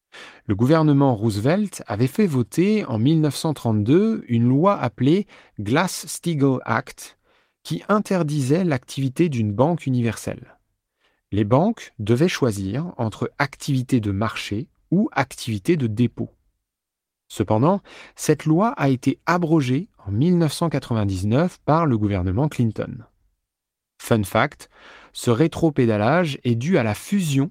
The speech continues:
en mille neuf cent quatre-vingt-dix-huit de deux géants bancaires américains, Citicorp, une banque de dépôt, et Travelers Group, une banque d'investissement,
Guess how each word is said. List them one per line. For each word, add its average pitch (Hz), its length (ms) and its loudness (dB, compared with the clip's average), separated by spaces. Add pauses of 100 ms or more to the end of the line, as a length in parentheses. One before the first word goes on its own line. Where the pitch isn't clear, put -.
(160)
en 104 120 -10
mille 175 260 2
neuf 160 120 2
cent 160 140 -4
quatre-vingt-dix-huit 117 880 -2 (140)
de 120 160 2
deux 196 280 2
géants 170 300 2
bancaires 127 480 -2
américains, 104 540 -4 (420)
Citicorp, - 680 -4 (280)
une 110 200 0
banque 120 240 2
de 107 80 -2
dépôt, 107 400 -2 (520)
et 117 120 0
Travelers 185 500 0
Group, 123 380 -2 (260)
une 110 180 0
banque 151 220 4
d'investissement, 135 760 -2